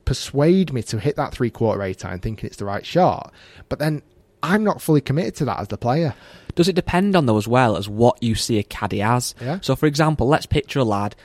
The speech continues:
Speaker 2: he's twenty years old, he's been the world number one amateur, and he turns pro and he's on the P G A Tour. In my opinion, I might be wrong, but you'd imagine that the caddy, let's say they get an established caddy who's been around the block, whatever,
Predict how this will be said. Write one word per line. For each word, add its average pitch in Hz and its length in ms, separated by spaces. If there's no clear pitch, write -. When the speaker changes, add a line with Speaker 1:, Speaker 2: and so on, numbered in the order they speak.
Speaker 2:
he's - 260
twenty 143 460
years 110 280
old, 98 320
he's 101 100
been 101 120
the 101 80
world 120 200
number 120 120
one 110 120
amateur, 104 360
and 104 80
he 98 80
turns 110 300
pro 101 220
and 98 80
he's 98 100
on 101 40
the 98 80
P 104 200
G 98 120
A 104 80
Tour. - 420
In 123 120
my 151 160
opinion, 104 320
I 95 40
might 117 140
be 101 80
wrong, 110 220
but - 80
you'd 120 100
imagine 131 360
that - 60
the 113 80
caddy, 135 460
let's 117 140
say 143 80
they 127 80
get 120 60
an 110 60
established 107 440
caddy 101 240
who's 101 100
been 98 100
around 101 240
the 104 60
block, 104 300
whatever, 104 340